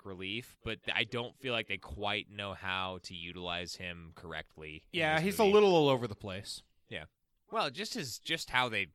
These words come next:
Speaker 1: cut him in. Like, again, okay, we wanna talk more about found footage. It's like someone then had to put this stuff together.
Speaker 2: Right, 'cause they all had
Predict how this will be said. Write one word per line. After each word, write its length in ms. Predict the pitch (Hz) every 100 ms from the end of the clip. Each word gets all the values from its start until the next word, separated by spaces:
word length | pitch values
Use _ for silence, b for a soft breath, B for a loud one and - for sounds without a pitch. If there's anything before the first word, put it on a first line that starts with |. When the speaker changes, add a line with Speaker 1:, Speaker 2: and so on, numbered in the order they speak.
| _ _ _ _
Speaker 1:
cut 180 | - 101
him 140 | 85
in. 180 | 87 85
Like, 200 | 85 87
again, 560 | 113 120 156 190 127 110 117
okay, 200 | 123 117
we 120 | 113
wanna 140 | 117
talk 180 | 113 117
more 120 | 110
about 200 | 104 92 -
found 300 | 113 95 85
footage. 460 | 147 151 90 80
It's 180 | 95 -
like 300 | 107 98 - _ _ _ _ _ _ _
someone 500 | - 196 233 240 156
then 220 | 127 139
had 160 | 139 127
to 60 | 101
put 280 | - 131
this 180 | - 113
stuff 360 | - - 113 95 _ _
together. 380 | - 80 92 95
Speaker 2:
Right, 160 | 196
'cause 140 | - 151
they 140 | 185
all 240 | 220 240 160
had 380 | 156 135 123